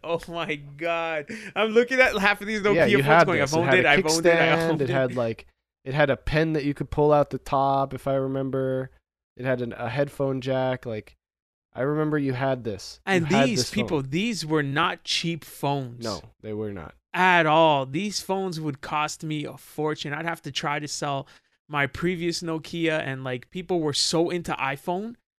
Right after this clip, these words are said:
Speaker 1: At that time, Nokia was really big, but iPhone was what it is today. Everybody needed it for status. Everybody needed the iPhone. And it was so hard to sell Nokia. Like, it was certain, like,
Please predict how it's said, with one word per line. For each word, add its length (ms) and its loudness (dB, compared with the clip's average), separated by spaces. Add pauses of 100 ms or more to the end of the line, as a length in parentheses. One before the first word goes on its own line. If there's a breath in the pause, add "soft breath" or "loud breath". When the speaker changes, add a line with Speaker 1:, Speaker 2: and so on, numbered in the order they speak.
(200)
Speaker 1:
At 140 -6
that 180 -2
time, 240 -2
Nokia 280 -4
was 240 -2
really 320 0
big, 320 -2
but 160 -2
iPhone 480 -2
was 180 -2
what 160 -2
it 100 -4
is 200 -4
today. 280 -6
Everybody 520 -4
needed 280 -8
it 140 -8
for 180 -10
status. 640 -8 (800)
Everybody 520 2
needed 300 -2
the 180 -6
iPhone. 500 -6 (280)
And 160 -4
it 40 0
was 160 -2
so 260 0
hard 220 -2
to 60 -8
sell 220 -4
Nokia. 400 -4
Like, 140 -4
it 100 -6
was 140 -4
certain, 440 -4
like, 300 -6